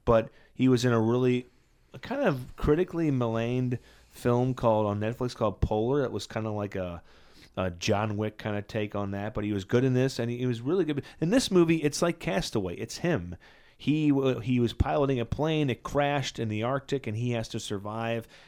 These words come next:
And it picks up as he has created a home there. He's created a, you know, a little place to sleep in the plane, and he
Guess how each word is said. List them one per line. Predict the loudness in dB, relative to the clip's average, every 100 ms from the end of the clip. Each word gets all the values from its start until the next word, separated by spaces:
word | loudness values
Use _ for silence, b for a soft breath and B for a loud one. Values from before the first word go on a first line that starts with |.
| B
And | -2 -2
it | 0
picks | -2 0 -2
up | -2 -4 -10
as | -8 -8
he | -4 -2
has | -2 -6
created | -10 -8 -4 -4 -4
a |
home | -6 -8 -8 -10
there. | -12 -12
He's | -8 -8 -10 b b b b
created | -10 -4 -2 -2
a, | -4
you | -4
know, | -4 -4
a |
little | -4 -4 -4 B B
place | -4 -4 -4
to | -8
sleep | -10 -6 -6 -6
in | -8
the | -8
plane, | -4 -2 0 0 -2 -6 B B
and | -4 -2
he | 0 -2 -2